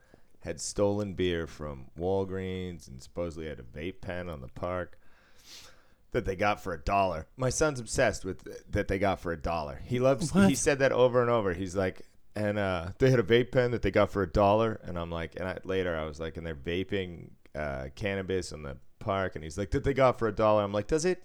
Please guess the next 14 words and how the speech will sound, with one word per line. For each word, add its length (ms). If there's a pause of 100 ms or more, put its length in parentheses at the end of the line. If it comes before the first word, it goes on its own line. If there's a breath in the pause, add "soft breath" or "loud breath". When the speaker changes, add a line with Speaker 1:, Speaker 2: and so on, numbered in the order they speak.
Speaker 1:
fucking 440
matter 480
how 180
much 260
it 60
was?" 380 (180 soft breath)
Speaker 2:
Right. 680
Speaker 1:
Anyway, 420
so 180
these 220
kids 260
got 200
cut 240
off. 320